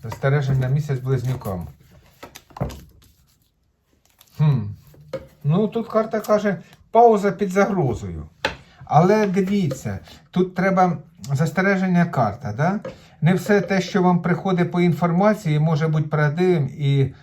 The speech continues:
може вам, вас, можна сказати, привести до бажаного результату. Тут, е, там, де я, там і ссори. Можна посоритися, можна посоритися навіть по телефону.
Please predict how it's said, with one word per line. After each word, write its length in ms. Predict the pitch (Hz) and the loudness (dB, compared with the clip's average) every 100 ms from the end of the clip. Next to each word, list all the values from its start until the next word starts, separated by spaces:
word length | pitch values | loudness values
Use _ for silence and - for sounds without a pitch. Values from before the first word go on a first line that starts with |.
| - | -4
може 320 | 143 156 131 | 0 2 2
вам, 340 | 123 139 135 - - - _ _ | 2 2 2 -2 -14 -20 _ _
вас, 280 | 123 139 - - _ _ _ - | -4 -2 -2 -10 _ _ _ -8
можна 220 | 123 123 | -6 -6
сказати, 480 | - 123 127 123 - _ _ - | -6 -6 -6 -6 -10 _ _ -4
привести 360 | 131 127 - | -2 -2 -2
до 120 | 127 | -4
бажаного 420 | 113 127 110 113 110 | -2 -2 -2 -4 -4
результату. 600 | 113 117 110 90 69 - - _ _ _ _ _ _ | -6 -8 -10 -10 -10 -14 -20 _ _ _ _ _ _
Тут, 300 | - 139 139 | -2 -2 0
е, 320 | 147 135 131 - - _ _ - | 0 2 0 -4 -14 _ _ 0
там, 140 | 143 | 2
де 120 | 139 | 2
я, 120 | 143 139 | 2 2
там 220 | 139 135 | 2 2
і 40 | |
ссори. 340 | - 98 90 104 | 2 -4 -8 -2
Можна 280 | 143 143 | 0 0
посоритися, 680 | 135 151 - 170 147 - 120 | 0 -4 -2 -4 -4 -6 -6
можна 240 | 120 120 | -6 -4
посоритися 560 | 117 120 - 127 120 113 | -6 -6 -4 -4 -4 -6
навіть 320 | 117 117 113 | -6 -6 -6
по 80 | 107 | -8
телефону. 640 | 107 107 101 90 90 87 | -8 -6 -8 -8 -10 -10